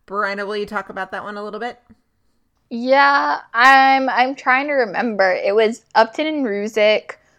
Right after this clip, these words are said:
Speaker 2: from last week. That was last week, right? The
Speaker 1: Yes.
Speaker 2: Okay. No. Was Disco Bob last week?
Speaker 1: Yes.
Speaker 2: No, Disco Bob was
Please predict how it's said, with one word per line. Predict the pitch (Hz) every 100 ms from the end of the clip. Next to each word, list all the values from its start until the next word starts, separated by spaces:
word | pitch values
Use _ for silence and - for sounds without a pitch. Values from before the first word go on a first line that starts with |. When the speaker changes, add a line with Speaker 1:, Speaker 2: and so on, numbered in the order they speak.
| _ _
Speaker 2:
from | - - 214 208 202 196 196 190 196 202 - _ _ -
last | 170 175 185 175 202 - -
week. | 381 427 - - _ _ _
That | 196
was | 196 254
last | 180 - -
week, | -
right? | 156 175 - _ _ _ _ _ _ _ _
The | 202 185 185 175 -
Speaker 1:
Yes. | - -
Speaker 2:
Okay. | 226 - - _ _ _ _ _ _ _
No. | 247 269 190 107 - _ _ _ _ _ _
Was | 247 240
Disco | 277 - 403
Bob | 311 269 -
last | 185 226 -
week? | 381 427 - _ _ _ _ _ _ _ _ _ _ _ _ _ _ _ _ _ _
Speaker 1:
Yes. | 208 233 440 - _ _ _ _ _ -
Speaker 2:
No, | 269 254
Disco | 254 262 339
Bob | 330 285 285
was | 190 -